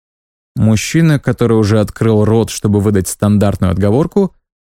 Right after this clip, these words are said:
закрыл его и недобро на меня посмотрел. Еще и прищурился, что было новым уровнем угрозы,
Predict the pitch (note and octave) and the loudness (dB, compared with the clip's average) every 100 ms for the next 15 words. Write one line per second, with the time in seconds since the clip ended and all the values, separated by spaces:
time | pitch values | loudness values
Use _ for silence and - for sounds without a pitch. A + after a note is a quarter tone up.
0 | _ _ _ - G2+ F#2 F#2 - B2 E3 | _ _ _ -8 -4 -2 -4 -2 0 2
1 | F#3 G3 G3+ - G3 E3+ G#2 G#2 G2+ D#3+ | 2 0 0 0 2 2 2 0 0 0
2 | A#2 F#2 F#2 A2 - C3 - F#2 - - | 2 2 0 -2 -2 -4 -2 -4 -2 -6
3 | - _ _ _ _ _ - G2+ G2 F#2 | -12 _ _ _ _ _ -4 0 2 0
4 | - B2 C3+ E3+ D#3+ - D3 A2+ F2+ F2 | 0 0 0 -2 -2 -2 0 2 0 -2
5 | G2 - G2 A2 B2 A#2+ G#2+ F#2 F2+ F2 | -6 -6 -2 0 2 4 4 2 0 0
6 | G#2+ G#2+ G2+ G#2 G2 A#2 G#2 F#2 C#2+ - | 0 0 2 0 0 0 0 0 -2 -8